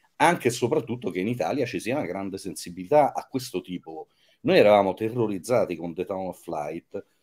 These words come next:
eh, dalla stampa generalista più che altro, questa stampa di settore comunque è ovvio che abbia un'apertura nei confronti. Eravamo molto spaventati e invece siamo s-, rimasti stupiti di come la stampa di settore italiana, più di quella inglese, per esempio,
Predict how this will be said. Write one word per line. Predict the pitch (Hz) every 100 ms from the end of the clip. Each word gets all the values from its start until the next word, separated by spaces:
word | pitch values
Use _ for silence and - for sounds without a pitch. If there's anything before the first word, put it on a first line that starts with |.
| _ _ _ _ _ _ _ _ -
eh, | 110 101
dalla | 92 139 147
stampa | - 131 123 110
generalista | 98 101 92 90 82 76 - 78
più | 80 -
che | 78
altro, | 76 73 82
questa | 101 87
stampa | - 98 -
di | 95
settore | - 92 113 90
comunque | 87 92 82
è |
ovvio | 92 82 87
che | 80
abbia | 85 71
un'apertura | 82 85 82 76 - 95 76 78
nei | 78 73
confronti. | 80 - - _ _ _ _ _ _ -
Eravamo | 117 196 180
molto | 113 113 156 185 -
spaventati | - - 113 147 120 185
e |
invece | 120 98 190 -
siamo | 107 101 95
s-, | - - - 92
rimasti | 82 104 160 -
stupiti | 95 - 107 123 135
di | 92
come | 107 120
la | 78
stampa | - 131 123
di | 87
settore | 92 - 117
italiana, | 90 127 160 220 104 -
più | 143
di | 131
quella | 117 104
inglese, | 98 92 95 71 67 104 175
per | -
esempio, | 73 - 78 65 - 107 208